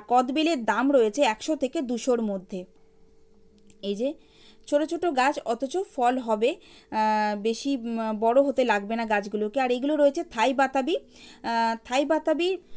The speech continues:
থাই বাতাবি তো আপনাদের দেখালাম। এরপরে দেখাচ্ছি রেড বাতাবি। আহ, এই যে এগুলো রেড বাতাবি। আর রেড বাতাবি হলো বাইরেও লাল ভেতরেও লাল, আর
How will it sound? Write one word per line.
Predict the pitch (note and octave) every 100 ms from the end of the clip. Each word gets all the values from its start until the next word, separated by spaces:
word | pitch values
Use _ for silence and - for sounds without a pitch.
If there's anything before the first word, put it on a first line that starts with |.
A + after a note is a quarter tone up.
| - - -
থাই | C#4 D4
বাতাবি | F4 F#4 E4+
তো | -
আপনাদের | F4 D4+ B3+ B3+ C4
দেখালাম। | A3+ A#3 - D4+ A#3+ F4+ - - -
এরপরে | C4+ C4+ C4 C#4
দেখাচ্ছি | C4+ A#3 C4 A#3+ - E4
রেড | A#3 A#3+
বাতাবি। | A3 F#3+ G3 F#3 F3+ - _ _ _ - _ - _ _ _ -
আহ, | D#4+ D#4 D4+
এই | A#3
যে | A#3 E4 G4+
এগুলো | - A#3 B3
রেড | A#3 C4
বাতাবি। | C#4 C#4+ C#4 B3+ G4+ - - - -
আর | G#3+ G#3+ G#3+
রেড | B3+ B3
বাতাবি | B3+ D4 D#4+ D#4+ E4+
হলো | D4 C4 C4
বাইরেও | A3 A#3 A3 C#4 D#4+
লাল | D4 D#4 G4
ভেতরেও | B3 C4+ C4+ D4
লাল, | C4+ A3+ D#4+
আর | - A#3